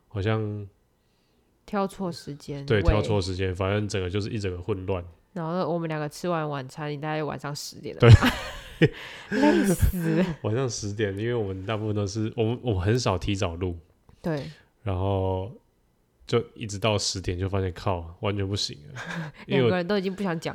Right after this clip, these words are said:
Speaker 2: 话了。
Speaker 1: 对，然后这集就错过了。
Speaker 2: 对，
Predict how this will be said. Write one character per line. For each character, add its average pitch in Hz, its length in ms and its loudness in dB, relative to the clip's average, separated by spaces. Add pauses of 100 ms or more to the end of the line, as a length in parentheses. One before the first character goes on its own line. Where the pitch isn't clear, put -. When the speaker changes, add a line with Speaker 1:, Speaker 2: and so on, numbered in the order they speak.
Speaker 2:
话 151 220 -4
了。 113 80 4
Speaker 1:
对， 95 220 2 (480)
然 101 120 0
后 101 440 2 (600)
这 117 140 0
集 92 140 -4
就 98 100 -2
错 92 260 -2
过 92 240 -6
了。 107 60 -14 (180)
Speaker 2:
对， 156 240 -4